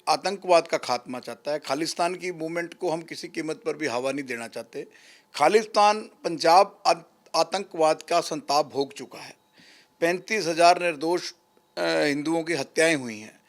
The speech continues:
डीआईजी लेवल के अफसरों को दरबार साहब में मार के घेर दिया जाता है और ये कह दिया जाता है, अ, जरनैल सिंह भिंडरावाला द्वारा कि इसकी कोई डेड बॉडी उठाएगा, उसको बख्शा नहीं जाएगा।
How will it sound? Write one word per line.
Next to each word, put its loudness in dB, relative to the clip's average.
डीआईजी 6
लेवल 2
के -2
अफसरों -4
को -4
दरबार 0
साहब 0
में -2
मार -4
के -6
घेर -4
दिया -2
जाता -6
है 0
और -2
ये -6
कह -4
दिया -4
जाता -6
है, 0
अ, -10
जरनैल -2
सिंह -8
भिंडरावाला -6
द्वारा -4
कि -4
इसकी -12
कोई -6
डेड -2
बॉडी -4
उठाएगा, -2
उसको -6
बख्शा -8
नहीं -12
जाएगा। -12